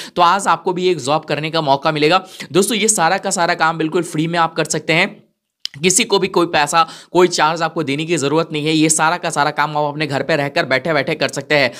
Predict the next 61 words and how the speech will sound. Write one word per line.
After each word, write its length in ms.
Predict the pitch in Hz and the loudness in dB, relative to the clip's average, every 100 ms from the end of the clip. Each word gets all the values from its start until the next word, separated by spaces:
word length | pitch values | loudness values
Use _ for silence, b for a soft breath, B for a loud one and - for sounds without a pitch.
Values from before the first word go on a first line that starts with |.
| B B | B B
तो 100 | 160 | 4
दोस्तों, 260 | 202 202 | 4 2
कैसे 340 | - 156 147 208 | 0 0 0 0
जुड़ना 280 | 165 165 180 | 0 0 0
है, 160 | 185 | -2
कैसे 320 | 175 143 139 175 | 0 0 0 -2
काम 280 | 139 147 | -2 -2
करना 240 | 165 156 156 | -6 -4 -2
है, 80 | 151 | 0
कैसे 260 | 139 170 | 0 2
आप 200 | 151 151 - | 0 0 -4
अप्लाई 340 | - 135 151 | 0 0 0
करना 280 | 160 143 147 | -2 -2 0
है, 100 | 147 | 0
कैसे 260 | 143 127 160 | 0 0 0
फॉर्म 320 | 139 143 156 | 2 2 2
भरना 220 | 151 143 | -2 0
है, 100 | 156 B B B | -2 B B B
सब 200 | 175 170 | -2 0
कुछ 160 | 202 170 | -2 2
मैं 80 | |
आपको 240 | 156 156 170 | 2 2 -2
step 280 | - 170 160 | 0 0 2
by 100 | 151 | 0
step 300 | 147 175 143 | 0 -4 -4
डिटेल 320 | 127 143 151 170 | -2 2 2 2
में 160 | 151 | 2
बताऊंगा। 440 | 143 139 143 156 180 B B | 0 2 2 0 -2 B B
तो 60 | 165 | 2
आप 100 | 165 | 2
बस 180 | 185 | 0
वीडियो 300 | 143 143 160 | -2 0 0
में 160 | 175 170 | 0 0
बने 200 | 135 165 | 0 2
रहिएगा, 320 | 165 160 160 | 2 2 2
पूरा 260 | - 156 175 | 2 2 2
डिटेल 320 | 135 131 165 | 2 0 2
आपको 220 | 170 170 151 | 2 0 0
बताऊंगा। 380 | 143 147 165 | 0 2 2
दोस्तों, 300 | 160 147 175 | 2 0 0
एक 120 | 165 165 | 0 0
चीज़ 140 | 151 | -2
का 80 | 151 | 0
ध्यान 220 | 139 147 | 0 -2
रखिएगा, 260 | 156 151 170 B B B | -2 0 0 B B B
किसी 200 | 185 220 | -4 -2
प्रकार 360 | 190 175 170 165 | 0 0 0 0
का 100 | 170 | -2
कोई 260 | 165 165 185 | 2 2 2
पैसा 320 | 170 143 170 | 0 2 2
और 100 | 156 | 0
कोई 220 | 160 170 | 0 -2
चार्ज 280 | 175 165 151 | 0 0 0
आपको 180 | 151 165 | -2 -2
किसी 260 | 160 156 170 | -2 -4 -2
को 140 | 165 | 0
देने 240 | 135 147 165 | 2 0 0
की 80 | |
ज़रूरत 260 | 139 147 151 | 0 0 0
नहीं 120 | 151 | 0
है। 120 | 160 | 0